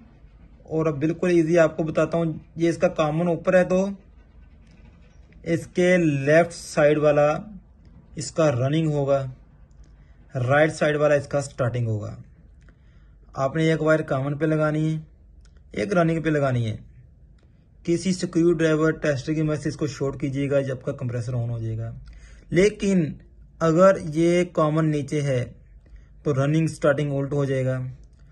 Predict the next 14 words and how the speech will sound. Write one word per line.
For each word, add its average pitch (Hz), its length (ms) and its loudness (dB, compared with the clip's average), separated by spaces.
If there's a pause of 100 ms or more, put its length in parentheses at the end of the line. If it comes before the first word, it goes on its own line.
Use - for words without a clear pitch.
(220)
उसका 170 300 4
रनिंग 156 360 2
लेफ्ट 147 320 4
साइड 180 280 2
पे 180 60 2
आ 170 100 6
जाएगा 160 320 2 (1300)
और 151 560 0
स्टार्टिंग 151 520 -2 (120)
राइट 131 220 0
साइड 135 220 -4
पे 131 80 -4
चला 123 180 -2
जाएगा। 107 320 -6